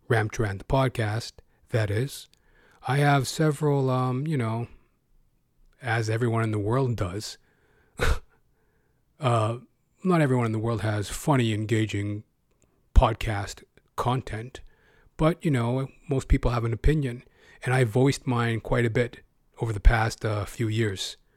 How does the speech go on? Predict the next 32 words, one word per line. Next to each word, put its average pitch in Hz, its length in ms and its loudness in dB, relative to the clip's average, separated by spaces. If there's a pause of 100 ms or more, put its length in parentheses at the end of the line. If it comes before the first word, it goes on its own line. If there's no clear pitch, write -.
(140)
of 107 120 -12
this 104 160 -4
ongoing 104 440 -4
covid 104 320 -4
nineteen 101 640 -4 (260)
situation 95 760 -6 (340)
on 107 240 -2
J 110 200 0
R 107 160 2
the 104 100 -2
P, 95 420 -2 (300)
Jonathan 104 300 -4
Ramcharan, 98 260 -6
the 92 80 -8
podcast. 101 640 -4 (320)
So 147 340 4
if 127 100 0
you 135 60 2
should 123 220 0
feel, 180 380 2 (600)
dip - 200 2
into 135 160 2
the 131 80 -2
lexicon. 147 720 0 (400)
A - 60 -6
lot 135 220 2
of 131 160 0
my 123 120 0
covid 127 400 0
nineteen 123 760 -2 (560)
content, 117 680 -2
uh, 107 360 -4